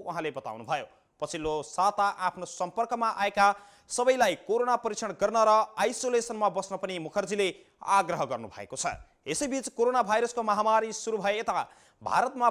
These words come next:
पहिलोपटक एकै दिन एक हजार भन्दा बढी व्यक्तिको कोरोना सङ्क्रमणबाट मृत्यु भएको छ। त्यहाँको केन्द्रीय स्वास्थ्य मन्त्रालयले पछिल्लो चौबिस घण्टामा एक हजार सात जनाको मृत्यु भएको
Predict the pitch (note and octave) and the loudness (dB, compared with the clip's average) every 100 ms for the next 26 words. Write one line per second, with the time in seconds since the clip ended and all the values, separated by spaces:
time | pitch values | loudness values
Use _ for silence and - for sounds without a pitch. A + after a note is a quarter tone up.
0 | A#3 A3+ A#3+ B3 B3+ B3 B3 A3 - C4+ | 2 0 2 0 0 -6 -6 -10 -6 -6
1 | A3+ B3+ B3+ D#3 G#3 A#3+ A#3+ E3+ D3+ F3+ | -4 -6 -6 -6 2 2 2 -4 2 6
2 | A3 A#3 G3+ G#3 G#3 C3 C#3+ A3 G#3 G3+ | 8 8 4 2 0 0 -4 -2 -2 -4
3 | G3+ G3+ G3 F#3+ - _ A#3 A#3+ A#3 A3 | -6 -2 -2 -2 -8 _ 0 2 0 -2
4 | G#3+ G#3 F#3+ E3+ E3+ E3+ C3+ C#3+ C3+ F#2+ | -6 -8 -6 -2 0 -2 -8 -10 -10 -12
5 | F#2+ B2 - A#2 - _ _ - E3 E3 | -14 -10 -10 -10 -14 _ _ -6 -6 -6
6 | E3 E3+ D#3+ E3+ E3 - F3+ F#3 F#3 D#3+ | -8 -8 -6 -4 -4 -4 -4 -4 -6 -8
7 | E3 E3 F#3+ G3 F#3+ - - _ G3 G#3 | -2 0 2 2 0 -4 -20 _ -2 -2
8 | C4+ C4 C4 A#3 A3+ - G3+ A3+ A3 A3+ | 0 -2 0 -2 -2 -4 2 2 4 2
9 | A3 G#3+ A3 G3+ E3+ G#3 G#3+ G#3+ - G#3 | 0 -2 -2 -2 2 6 6 4 0 2
10 | G#3+ G#3+ F3 G3+ G3+ G3 G3+ F3+ F#2+ A#2+ | 2 2 -2 0 0 0 -2 -4 -6 -8
11 | F3+ F#3+ D3+ F#3 F#3+ G#3 | -4 -4 -2 -2 2 2